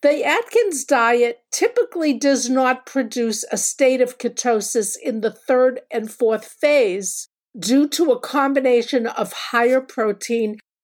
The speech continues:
and the higher carbs that it eventually allows you. A S. A S is short for artificial sweetener and commonly used to describe sweeteners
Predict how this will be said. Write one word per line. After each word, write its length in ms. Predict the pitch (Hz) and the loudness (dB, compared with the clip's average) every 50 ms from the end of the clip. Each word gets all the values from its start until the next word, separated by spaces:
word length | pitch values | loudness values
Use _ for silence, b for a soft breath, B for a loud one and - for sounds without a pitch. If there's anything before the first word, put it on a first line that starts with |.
| - | -2
and 160 | - 202 226 | 0 2 2
the 80 | 226 214 | 2 0
higher 480 | - - - - 247 240 240 247 247 247 | 0 -4 -2 0 2 4 4 4 2 0
carbs 560 | 254 - - - 233 214 202 196 190 185 - | -4 -10 -6 -2 -2 0 0 -2 -4 -4 -2
that 160 | - 214 190 | -2 -2 -2
it 120 | 202 196 | -2 -2
eventually 720 | 202 185 165 202 196 185 185 180 - 233 190 196 196 196 | -4 -2 0 0 0 0 -2 -6 -8 -8 -6 -4 -4 -4
allows 640 | 196 - 214 190 190 185 170 170 160 156 156 - - | -4 -4 -4 -2 -2 -2 -2 -2 -4 -6 -6 -6 -8
you. 300 | 156 147 139 120 143 147 139 _ _ _ _ _ _ _ _ _ _ _ _ _ _ _ _ _ _ _ 285 | -8 -8 -8 -8 -10 -16 -20 _ _ _ _ _ _ _ _ _ _ _ _ _ _ _ _ _ _ _ 2
A 320 | 269 285 302 349 381 - - _ | 4 4 4 2 0 -6 -8 _
S. 640 | - 254 214 147 135 - - - - - - - - - _ _ _ _ _ _ _ _ _ _ _ _ _ _ 294 | 0 0 0 0 -2 -4 -2 -2 -2 -2 -4 -6 -10 -12 _ _ _ _ _ _ _ _ _ _ _ _ _ _ 2
A 280 | 277 302 370 440 453 508 - | 2 4 4 2 0 0 0
S 320 | - 277 277 269 269 - - | 0 0 2 2 0 -4 -4
is 200 | - 233 202 202 | -4 -4 -4 -4
short 460 | - - - - - 277 285 302 285 | -6 -8 -8 -2 2 2 2 2 2
for 300 | 294 - - 214 - - _ - | 0 -2 -2 -2 -2 -2 _ -2
artificial 720 | 233 240 262 311 370 370 - 339 320 - - 320 294 262 | 2 2 2 2 0 -2 0 -2 -2 0 0 -2 -2 -2
sweetener 720 | - - - - - 262 247 254 247 - 165 156 131 139 139 _ _ _ _ _ _ _ _ | -2 -2 -4 -2 0 0 0 -2 -4 -6 -8 -8 -8 -10 -12 _ _ _ _ _ _ _ _
and 240 | - 233 220 226 220 | -2 0 0 0 0
commonly 720 | - - - - 277 285 311 370 403 349 320 294 262 247 | -2 -8 -2 0 2 2 2 2 2 0 2 2 2 0
used 420 | 220 208 233 226 233 262 262 - - | 0 0 0 0 0 0 -2 -4 -8
to 60 | 240 | -8
describe 640 | 180 214 208 202 - - - 240 220 214 220 190 | -4 -4 -4 -4 -4 -2 0 0 2 2 0 0
sweeteners 880 | - - - - 247 269 330 392 392 - 233 202 190 202 220 220 - - | -2 -4 -6 -2 0 2 2 2 2 0 -4 -2 -2 -2 -2 -4 -6 -10